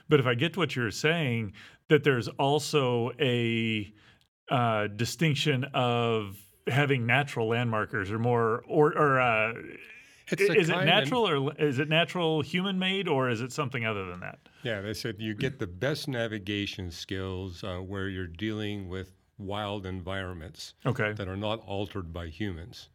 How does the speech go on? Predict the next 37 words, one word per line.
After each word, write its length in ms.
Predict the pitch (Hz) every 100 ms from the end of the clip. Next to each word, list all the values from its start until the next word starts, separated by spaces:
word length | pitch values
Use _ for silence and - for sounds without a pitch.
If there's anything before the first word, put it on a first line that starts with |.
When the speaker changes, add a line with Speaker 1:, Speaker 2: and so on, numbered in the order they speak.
| _ -
Speaker 1:
Okay. 220 | 104 104 110 -
Speaker 2:
In 40 |
other 160 | 104 101
words, 420 | 95 95 85 85
uh, 360 | 90 87 82 80 - _ _ -
you 60 |
know, 140 | 95 92 - _ -
leave 300 | 123 135 139
the 120 | 113
original 500 | 101 104 101 113 101
forest 520 | 87 - 104 101 95 95
intact 600 | 85 - 98 104 - - _ -
Speaker 1:
Mm-hmm. 240 | 135 123
Speaker 2:
with 100 | 104
all 240 | 92 101 101
of 120 | 98
its 180 | 90 -
hills 400 | 107 101 98 87
and 160 | 90
ravines 520 | 87 80 98 98 101 82
and 100 | 85
streams 480 | - 104 104 101 -
cutting 320 | 104 95 95
through 320 | - 101 104
it, 80 | 127 - _ - 131
Speaker 1:
Right. 200 | 104 98
Speaker 2:
rather 140 | 104
than 120 | 101 101
what's 180 | 95
typical 460 | - 110 - 101 98
in 60 | 90
a 20 |
lot 260 | 92 98
of 100 | 87
cities 440 | - 101 92 95 90
where 120 | 95
they 220 | 85 92